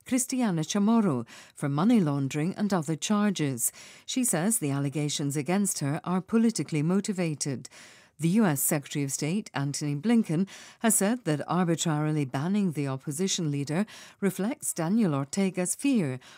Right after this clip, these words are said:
of free and fair elections. The U S space agency nasa has announced two new missions to Venus,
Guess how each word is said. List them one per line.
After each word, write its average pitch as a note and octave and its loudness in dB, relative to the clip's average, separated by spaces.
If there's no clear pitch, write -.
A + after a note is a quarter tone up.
of G3 -2
free A3+ 2
and D3 -2
fair F3 0
elections. D3 -4
The C4+ 4
U C#4 6
S F3+ 6
space A#3+ 4
agency E3 2
nasa F#3 2
has D#3 0
announced A3+ 2
two C#4+ 2
new A3 6
missions F3 0
to G#3+ -4
Venus, G#3+ 2